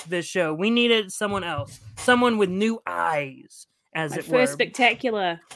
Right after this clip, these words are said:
Speaker 1: Exactly, your first spectacular. We're gonna have a big money match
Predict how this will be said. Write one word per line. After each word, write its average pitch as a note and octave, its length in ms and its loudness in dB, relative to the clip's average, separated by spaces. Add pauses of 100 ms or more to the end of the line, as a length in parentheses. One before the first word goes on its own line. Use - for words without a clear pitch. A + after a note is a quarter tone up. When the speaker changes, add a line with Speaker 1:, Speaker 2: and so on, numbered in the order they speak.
Speaker 1:
Exactly, G3 720 2
your D#3+ 240 -4
first A3+ 220 -4
spectacular. G#3+ 600 -2
We're G3 140 -2
gonna G3 200 -2
have F3 460 -4 (420)
a F3 100 -2
big A3 520 4
money G3 520 -2
match G#3+ 580 -4